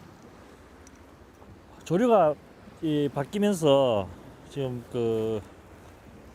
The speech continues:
찌를 볼 수 없는, 예, 그런 이제 상황입니다. 조류 따라, 어, 흘리는데 찌를 볼 수 없는, 찌가 뭐 볼, 볼 필요는 없지만은 조류가 워낙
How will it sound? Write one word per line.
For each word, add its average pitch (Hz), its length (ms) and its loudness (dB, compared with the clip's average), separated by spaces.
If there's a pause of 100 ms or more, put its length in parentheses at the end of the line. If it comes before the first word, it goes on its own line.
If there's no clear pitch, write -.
찌를 269 240 2
볼 226 180 2
수 196 140 2
없는, 156 320 0 (360)
예, 107 240 -6
그런 202 360 -2 (300)
이제 117 200 -10
상황입니다. 127 560 -10
조류 135 220 -8
따라, 135 440 -2 (760)
어, 117 240 -8
흘리는데 156 400 -2
찌를 180 280 -4
볼 175 180 -2
수 165 100 -6
없는, 131 320 -6 (140)
찌가 190 320 0
뭐 127 320 -6
볼, 175 160 -4 (100)
볼 170 160 -2
필요는 269 240 2
없지만은 156 720 -2
조류가 190 300 -2
워낙 185 260 -4